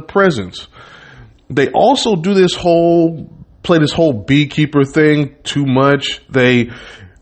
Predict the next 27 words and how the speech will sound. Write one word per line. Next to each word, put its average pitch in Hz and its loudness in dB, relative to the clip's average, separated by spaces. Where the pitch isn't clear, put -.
randomly 147 0
throw 139 0
out 135 0
these 127 -4
beehive 127 -2
facts 120 -4
and 117 -4
things 127 -2
and 107 -2
try 127 0
to 123 2
explain 131 -2
what 123 2
he's 120 0
doing. 120 0
And 113 -2
I 117 0
was 110 0
like, 113 2
"Okay, 135 0
we 131 -4
get 110 -6
it." 104 -4
That's, 113 -4
you 123 0
know, 107 2
uh, 101 2